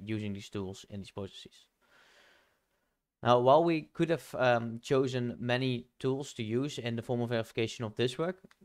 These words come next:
we opted for EasyCrypt, which is a tool that is specifically designed for the formal verification of code-based gameplay proofs, and also provides,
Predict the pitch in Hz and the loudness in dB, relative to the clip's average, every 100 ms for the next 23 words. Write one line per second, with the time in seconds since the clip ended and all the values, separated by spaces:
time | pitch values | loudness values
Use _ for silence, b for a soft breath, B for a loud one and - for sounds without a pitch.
0 | _ 120 123 131 131 - - 117 - 135 | _ -2 0 0 -4 -10 -6 -4 -4 -8
1 | 131 - 143 - _ - 120 117 127 123 | -8 -6 -8 -8 _ -10 -8 -4 -2 0
2 | 117 110 _ - 156 160 139 117 113 - | 0 -2 _ -4 -2 -2 -2 -4 -4 -12
3 | 127 151 - - 127 120 113 117 120 120 | -8 -6 -8 -10 -8 -4 0 2 2 -2
4 | 117 110 104 - 131 127 120 107 - 113 | -4 -4 -4 -4 -4 -2 -2 -4 -2 -2
5 | 117 120 95 101 - B B B _ 135 | -2 -6 -8 -10 -12 B B B _ 4
6 | 131 123 120 117 - - 123 131 127 117 | 4 6 2 2 -4 0 2 2 -2 -4
7 | 107 - 131 160 - _ _ - _ _ | -6 -6 -6 -6 -14 _ _ -20 _ _
8 | _ _ _ _ _ _ _ - 131 143 | _ _ _ _ _ _ _ -4 4 6
9 | 151 156 127 123 127 127 127 | 6 2 -4 2 4 4 -2